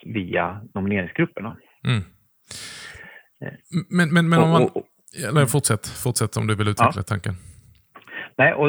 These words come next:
Speaker 1: och skillnaden här har då blivit att representanterna i kyrkomötet, eh, representerar primärt inte församling och stift, utan de, de representerar primärt, eh, nomineringsgrupper,
Speaker 2: Mm.
Speaker 1: varav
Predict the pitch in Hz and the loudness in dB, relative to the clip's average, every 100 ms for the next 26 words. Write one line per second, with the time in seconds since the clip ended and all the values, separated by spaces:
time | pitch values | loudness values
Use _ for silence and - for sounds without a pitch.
0 | 135 143 139 - 160 131 151 160 156 123 | 0 0 0 2 2 4 2 2 2 2
1 | 127 113 110 101 95 101 - - 123 - | 0 0 0 0 0 -2 -4 -6 -4 -2
2 | 127 120 110 117 151 - 160 - 98 - | -2 2 0 0 -2 0 -2 -2 -8 -8
3 | - 98 _ _ - 135 127 101 101 110 | -10 -10 _ _ -12 -6 0 2 2 0
4 | - 123 117 98 98 101 - - 113 87 | -2 -4 0 0 0 -4 -4 0 2 0
5 | - 107 - - 104 101 90 92 95 104 | -2 -6 -6 -12 -6 -2 -2 -6 -14 -16
6 | - - - - _ - - 101 95 101 | -6 -4 -4 -6 _ -10 -4 -2 0 -2
7 | - _ _ - 117 147 170 165 - 165 | -6 _ _ -4 0 2 0 -2 -4 -2
8 | 101 92 92 - 95 87 - - - 107 | 2 0 -2 -4 -4 -4 -8 -16 -8 -6
9 | 101 101 110 113 123 92 - 143 180 - | -4 -2 2 4 4 2 -2 -4 -4 -6
10 | - 123 - 123 95 104 - - 104 95 | -8 -8 -4 -2 0 -4 -6 0 4 4
11 | 92 90 87 98 | 4 2 0 -4